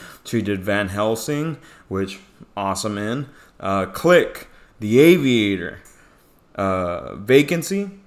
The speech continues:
I'd say that's an underrated horror movie. Um, let's see. She was in Vacancy too. Oh, that's archive footage, but whatever.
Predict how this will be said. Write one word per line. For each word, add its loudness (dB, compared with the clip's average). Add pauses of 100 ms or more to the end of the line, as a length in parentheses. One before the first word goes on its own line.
(120)
I'd -6
say -2
that's -4
an -4
underrated -2
horror -2
movie. -4 (360)
Um, 0 (1200)
let's -10
see. -4 (1000)
She -8
was -2
in -4
Vacancy -2
too. -2 (920)
Oh, 2
that's -2
archive -4
footage, -10
but -4
whatever. -2